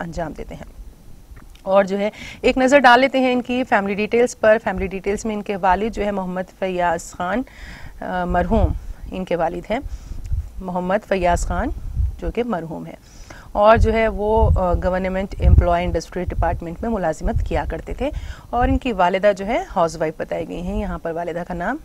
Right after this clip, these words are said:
नहीं है दोस्तों। और बहनें जो है चार है, जिनमें से दो मैरिड हैं और भाई भी जो है एक है स्टूडेंट बताए गए हैं। और जो है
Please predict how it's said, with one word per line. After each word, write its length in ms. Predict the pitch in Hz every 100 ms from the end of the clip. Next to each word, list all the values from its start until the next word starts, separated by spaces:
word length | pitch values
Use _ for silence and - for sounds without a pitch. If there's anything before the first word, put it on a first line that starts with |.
| -
नहीं 280 | 170 160 160
है 120 | 156
दोस्तों। 300 | - - - - - - -
और 160 | 220 240
बहनें 420 | 202 196 226 262
जो 120 | 233
है 140 | 208 226
चार 400 | - 196 180 202
है, 180 | 208 208
जिनमें 280 | 185 180
से 200 | 180 214
दो 380 | 196 170 180 277 - - - 185
मैरिड 420 | 180 175 214 233
हैं 180 | 247 285 - - -
और 200 | - 208
भाई 380 | 185 180 175 196
भी 120 | 208
जो 140 | 196 202
है 180 | 196 -
एक 300 | 190 196 208
है 220 | 196 196
स्टूडेंट 440 | - 185 170 175
बताए 320 | 165 175 165
गए 200 | 165 175
हैं। 240 | 175 175 180 - - - -
और 300 | - 175 170
जो 120 | 165
है 220 | 180 175